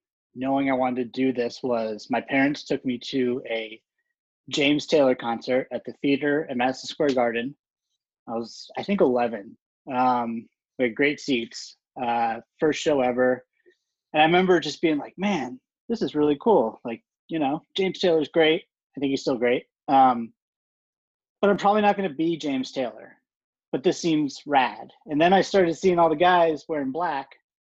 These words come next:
you know, walking around, giving him his guitar, setting up shit. And I was like, "Well, I'm definitely not gonna be him,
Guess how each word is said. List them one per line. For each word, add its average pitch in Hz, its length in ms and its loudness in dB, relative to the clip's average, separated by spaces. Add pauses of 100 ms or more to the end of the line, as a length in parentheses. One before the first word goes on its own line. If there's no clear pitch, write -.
(160)
you 151 80 -8
know, 135 140 -6
walking 139 320 0
around, 143 420 -2
giving 131 200 -4
him 123 60 -6
his 113 140 -12
guitar, 143 520 2
setting 135 340 -8
up 127 140 -6
shit. 123 340 -6 (920)
And 139 80 -8
I 135 60 -2
was 135 100 -4
like, 127 200 -4 (160)
"Well, 180 340 4 (100)
I'm 165 80 -4
definitely 208 380 2
not 156 200 2
gonna 151 120 -2
be 131 140 2
him, 139 520 -2